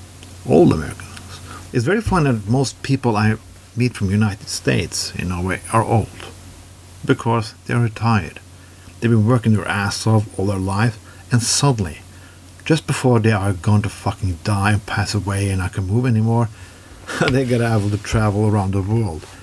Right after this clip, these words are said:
I think they should have done that a lot of years ago. It's all about control.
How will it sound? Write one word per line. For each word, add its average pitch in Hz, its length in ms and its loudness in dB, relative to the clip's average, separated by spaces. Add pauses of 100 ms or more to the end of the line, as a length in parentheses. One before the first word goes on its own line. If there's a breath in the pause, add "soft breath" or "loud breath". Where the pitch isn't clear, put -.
(460 loud breath)
I - 100 2
think 135 140 4
they 110 80 2
should 101 160 2
have - 0 -
done 101 140 0
that 95 160 0
a 98 40 -2
lot 90 200 -2
of - 640 -10
years 113 240 4
ago. 80 280 -10 (1200)
It's 117 160 4
all 127 200 6
about 113 300 4
control. 95 520 -2